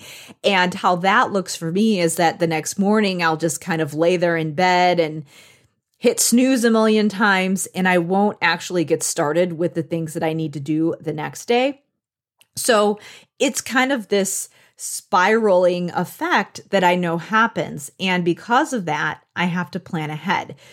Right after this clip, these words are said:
So being able to estimate the amount of energy something is going to take is really important for me. Now, this also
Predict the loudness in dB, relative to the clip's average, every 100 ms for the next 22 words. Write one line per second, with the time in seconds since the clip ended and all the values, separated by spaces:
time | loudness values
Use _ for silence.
0 | -20 -4 2 2 2 0 2 0 0 -2
1 | -2 0 0 -2 -6 _ _ _ _ _
2 | _ -2 0 0 -2 0 2 2 0 -6
3 | -14 _ 0 2 2 0 0 2 2 2
4 | 0 0 -2 -2 -2 -4 -4 -6 -6 -6
5 | -4 -2 -2 -4 -2 0 0 2 4 2
6 | 0 -6 -6 -4 -4 -2 -4 -6 -16 -20
7 | -20 _ -2 2 2 2 0 -10 _ _
8 | _ _ 0 0 -2 0 2 0 0 2
9 | 2 0 -4